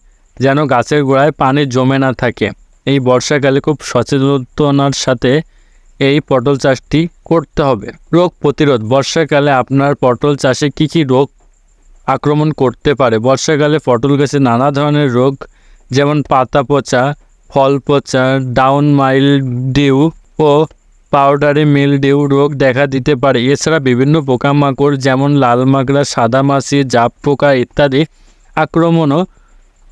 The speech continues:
করতে পারে। রোগ প্রতিরোধক পোকামাকড় দমনের জন্য যে ট্রিটমেন্টগুলো আপনি করবেন, ডাউন মাইলডিউ ও পাউডারি মিলডিউ প্রতিরোধ ক্ষমতায় যে ছত্রাক রোগ থেকে গাছকে রক্ষা করার জন্য ম্যানকোজেব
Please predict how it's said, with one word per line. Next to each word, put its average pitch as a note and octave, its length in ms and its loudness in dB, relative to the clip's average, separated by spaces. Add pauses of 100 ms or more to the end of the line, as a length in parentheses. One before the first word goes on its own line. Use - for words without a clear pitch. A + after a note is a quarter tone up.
করতে F#3 300 0 (100)
পারে। G#2 180 0 (440)
রোগ D#3+ 220 2 (100)
প্রতিরোধক D#3+ 540 0
পোকামাকড় D#3 640 0 (160)
দমনের D3 500 0
জন্য C#3+ 220 2 (440)
যে E3 80 6 (100)
ট্রিটমেন্টগুলো D#3 640 2
আপনি D3 200 0 (160)
করবেন, B2 360 2 (480)
ডাউন D3+ 260 2 (140)
মাইলডিউ C#3 520 2 (360)
ও - 20 4 (800)
পাউডারি D3 500 2 (120)
মিলডিউ D3 460 2 (180)
প্রতিরোধ D3+ 400 0 (100)
ক্ষমতায় C#3+ 500 0 (360)
যে D3+ 80 2 (120)
ছত্রাক C#3+ 380 0 (100)
রোগ C3+ 120 2 (120)
থেকে D3 180 2 (100)
গাছকে C3+ 340 0
রক্ষা C3 300 -2
করার D3 320 2
জন্য C#3 200 2 (640)
ম্যানকোজেব D3 800 0